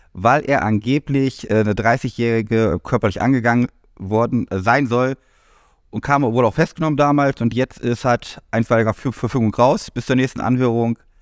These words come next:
Und ja, mal gucken. Marvel hat sich noch nicht entschlossen, ihn rauszuballern, aber das wird wahrscheinlich dann, äh, spätestens nach einem halben Jahr, wenn das noch schlimm aussieht, müssen sie ja irgendwann handeln.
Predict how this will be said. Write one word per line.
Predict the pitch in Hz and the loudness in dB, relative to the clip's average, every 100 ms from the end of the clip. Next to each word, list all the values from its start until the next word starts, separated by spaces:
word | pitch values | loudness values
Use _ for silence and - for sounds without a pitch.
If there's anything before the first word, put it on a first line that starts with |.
| - _ _ _ _ _ | -20 _ _ _ _ _
Und | 110 110 - | 2 2 2
ja, | 113 113 95 | 2 2 2
mal | 98 | 0
gucken. | - 120 - 131 123 214 | -2 -6 0 0 0 -4
Marvel | 104 113 135 | 0 4 4
hat | 135 - | 2 0
sich | 131 120 - - | -2 -2 -4 -6
noch | 110 | -2
nicht | 120 120 | 0 0
entschlossen, | 135 - 139 - | -4 -2 -2 0
ihn | 131 | -2
rauszuballern, | 123 131 - - - 135 175 202 214 | 0 0 -4 -4 0 0 -2 -4 -6
aber | - 110 117 113 117 | -4 0 2 2 0
das | - 110 - 98 | -4 -6 -6 -4
wird | 110 123 | -2 0
wahrscheinlich | 147 139 135 131 131 - | 0 0 0 0 -2 -2
dann, | 123 127 131 139 | 0 2 2 0
äh, | 131 135 | -2 -4
spätestens | 135 - 127 - | -8 -4 -4 0
nach | 131 | 0
einem | 113 | 2
halben | 123 120 | 2 2
Jahr, | 113 120 139 | 2 2 0
wenn | 120 | 0
das | 117 - | 0 -2
noch | 113 | -4
schlimm | - 113 | -2 0
aussieht, | 123 135 120 | 0 -2 0
müssen | 143 127 | -2 2
sie | 110 | 2
ja | 92 | 2
irgendwann | 90 98 87 | 0 -2 -2
handeln. | 92 90 110 | -2 -2 -4